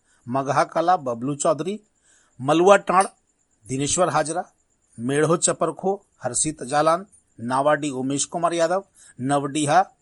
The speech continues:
नु-, नूनूलाल रविदास, पालमू संजीव कुमार, पांडे डी श्यामदेव राय, फतहा विश्वनाथ मुर्मू, पिंडरसोद मोहम्मद सबीर, पोबी सत्यनारायण यादव, प्रतापपुर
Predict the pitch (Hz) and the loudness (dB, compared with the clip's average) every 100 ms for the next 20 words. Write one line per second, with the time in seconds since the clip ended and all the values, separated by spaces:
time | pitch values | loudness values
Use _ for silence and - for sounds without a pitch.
0 | 113 123 151 175 139 147 160 185 170 165 | -10 -6 -4 -6 -6 -4 0 4 6 6
1 | 190 _ 123 135 139 147 175 - _ _ | 2 _ -8 -4 0 0 0 -4 _ _
2 | 123 131 131 139 - 123 147 156 160 160 | -2 -2 -2 -2 -4 -4 -6 -6 -2 -2
3 | - _ _ - - - _ - 151 180 | -4 _ _ -20 -20 -20 _ -2 -2 0
4 | 202 143 156 190 - 120 127 151 160 165 | 0 0 -4 -4 -4 -4 -4 -2 2 2
5 | 220 _ _ - 139 147 147 175 - 120 | 0 _ _ -4 0 2 2 2 -2 -2
6 | 131 - 139 156 - 165 160 185 226 _ | 0 2 2 0 0 -4 -4 -4 -6 _
7 | _ - 139 147 139 170 185 - _ 127 | _ -8 -4 -2 0 0 -2 -6 _ -8
8 | 123 139 - 156 131 170 180 _ _ _ | -6 -6 -4 -2 0 -2 -2 _ _ _
9 | 139 135 165 208 - _ - - 123 131 | -4 -2 -4 -6 -12 _ -6 -6 -4 -4
10 | 127 139 151 160 160 180 - _ _ - | -2 0 0 2 2 0 -4 _ _ -6
11 | - 139 - 180 196 | -2 -2 -2 -2 -2